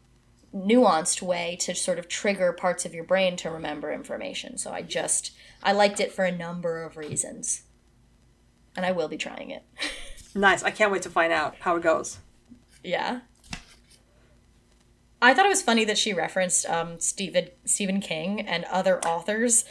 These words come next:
Speaker 1: have brought the reality of dreamscaping to the general public. Like, is that a thing?
Speaker 2: Um, I mean, I guess. I mean, he has done that in his books.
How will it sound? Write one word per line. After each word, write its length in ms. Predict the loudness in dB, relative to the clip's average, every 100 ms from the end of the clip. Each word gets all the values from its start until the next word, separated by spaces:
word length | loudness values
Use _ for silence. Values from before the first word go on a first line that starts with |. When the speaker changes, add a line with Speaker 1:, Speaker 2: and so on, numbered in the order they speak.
| -12 -4
Speaker 1:
have 200 | -2 6
brought 200 | 6 6
the 80 |
reality 460 | 2 4 6 4 2
of 80 | -2
dreamscaping 840 | -6 -4 0 0 2 2 2 0
to 80 | 0
the 80 | 0
general 340 | 0 2 0
public. 500 | 0 -2 0 0 0
Like, 320 | 0 0 -4 _ _ _ _ _ _ _ _ _ _ _ _ _ -6
is 60 | 2
that 120 | 2
a 40 |
thing? 420 | 4 4 4 2 -6 -16 _ _ _ _ _
Speaker 2:
Um, 580 | -2 0 0 -4 -8 -14 _ _ _ _
I 200 | -12 -4
mean, 120 | -2 0
I 100 | -2
guess. 420 | 2 4 4 4
I 60 | 4
mean, 220 | 2 0
he 300 | -8 -6 -4
has 500 | 0 4 6 6 2 -8 _ _ _ -20 -20 _ _ -14
done 240 | 2 4 6
that 120 | 4
in 120 | 2
his 140 | -2 -2
books. 540 | 2 2 0 -8 -10